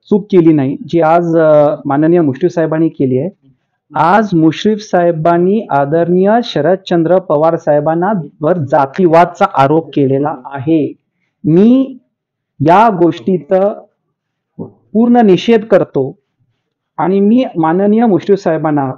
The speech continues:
address करताना मी कधीही मुश्रीफ साहेबांना साहेब हा शब्द वापरतो. ज्या व्यक्तीने तुम्हाला जेव्हा ही सगळी पदं दिली,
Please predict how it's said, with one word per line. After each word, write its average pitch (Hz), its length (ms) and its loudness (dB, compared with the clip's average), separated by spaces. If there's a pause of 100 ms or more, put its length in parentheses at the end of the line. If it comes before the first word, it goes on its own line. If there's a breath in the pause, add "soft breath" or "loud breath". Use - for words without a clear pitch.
(100)
address 156 460 0
करताना 175 520 -2
मी 190 280 0
कधीही 147 320 -2
मुश्रीफ 185 320 -2
साहेबांना 160 440 -4
साहेब 170 460 -4
हा 170 140 -4
शब्द 143 300 -6
वापरतो. 143 720 -4 (1200)
ज्या 170 320 2
व्यक्तीने 214 920 0
तुम्हाला 185 720 0 (500)
जेव्हा 175 240 0
ही 190 160 0
सगळी 180 420 -2
पदं 190 420 0
दिली, 175 460 -2